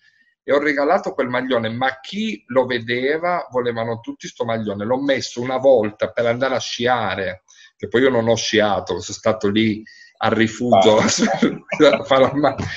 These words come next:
Speaker 1: non so sciare, so nuotare bene, ma non so sciare. È sempre a Madonna di Campiglio, e c'era un mio amico Simone che fa: "Io lo voglio, questo qua sulle piste da sci, è un maglione da pista da sci", e,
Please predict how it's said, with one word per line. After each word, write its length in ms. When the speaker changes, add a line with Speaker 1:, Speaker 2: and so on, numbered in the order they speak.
Speaker 1:
non 140
so 180
sciare, 460
so 160
nuotare 500
bene, 240
ma 80
non 140
so 120
sciare. 360
È 120
sempre 400
a 40
Madonna 420
di 120
Campiglio, 1080
e 140
c'era 300
un 80
mio 140
amico 380
Simone 540
che 140
fa: 160
"Io 200
lo 120
voglio, 720
questo 220
qua 140
sulle 280
piste 340
da 140
sci, 340
è 40
un 120
maglione 400
da 180
pista 320
da 160
sci", 320
e, 160